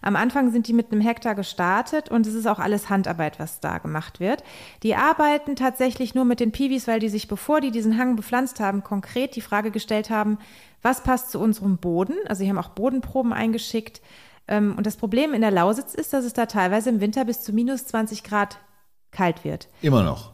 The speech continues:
Speaker 1: Das heißt, du brauchst Rebsorten, die a-, absolut
Speaker 2: Mhm.
Speaker 1: frostbeständig sind. Und das ist bei den Piwis eben gegeben. Und die haben sich dann in verschiedenen Rebschulen, in verschiedenen Weinanbaugebieten informiert und haben dann gezielt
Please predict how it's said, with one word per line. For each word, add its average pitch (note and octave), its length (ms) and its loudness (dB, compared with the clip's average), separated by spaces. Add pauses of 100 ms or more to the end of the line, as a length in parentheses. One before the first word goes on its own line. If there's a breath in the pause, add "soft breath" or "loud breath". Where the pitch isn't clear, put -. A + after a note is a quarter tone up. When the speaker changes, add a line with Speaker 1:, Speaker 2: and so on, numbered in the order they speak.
Speaker 1:
Das G#3 180 0
heißt, C4 340 2
du A#3+ 60 -2
brauchst A3 440 2
Rebsorten, C4 640 0
die A#3 160 0
a-, - 100 -4 (320)
absolut C4+ 440 0
Speaker 2:
Mhm. - 40 -14
Speaker 1:
frostbeständig G3 1000 0
sind. G#3 400 -4
Und G#3+ 260 -2
das A3+ 180 0
ist - 240 -4
bei A#3+ 80 0
den G#3+ 120 2
Piwis A3+ 340 -4
eben G3+ 220 0
gegeben. E3+ 420 0 (540 loud breath)
Und G#3+ 160 2
die A3+ 100 4
haben A#3+ 140 2
sich A3+ 120 -4
dann A#3 140 0
in A3 100 2
verschiedenen A3 460 0
Rebschulen, B3+ 680 0
in G#3+ 160 0
verschiedenen G#3 440 0
Weinanbaugebieten A#3 800 0
informiert G3+ 680 0
und A3+ 160 2
haben A#3 160 2
dann A3+ 160 2
gezielt C4 640 0